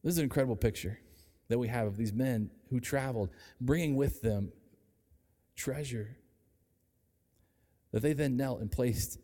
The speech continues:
in front of a baby. And they bowed down and worshiped Jesus. Wisdom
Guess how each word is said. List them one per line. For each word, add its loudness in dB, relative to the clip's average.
in 0
front -2
of -4
a 2
baby. 0
And 2
they 4
bowed 0
down 0
and 2
worshiped -2
Jesus. 0
Wisdom 2